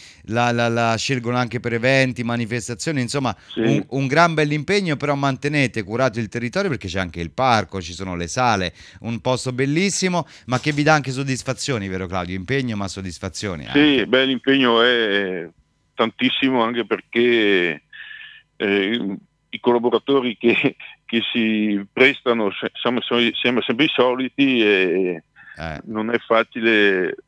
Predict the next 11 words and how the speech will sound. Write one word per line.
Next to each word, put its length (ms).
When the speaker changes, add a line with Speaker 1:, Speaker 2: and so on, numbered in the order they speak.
Speaker 2:
recuperare 880
dei 180
nuovi 640
collaboratori, 840
insomma, 420
ecco, 220
noi 320
ci 160
proviamo 580
anche, 320
però 680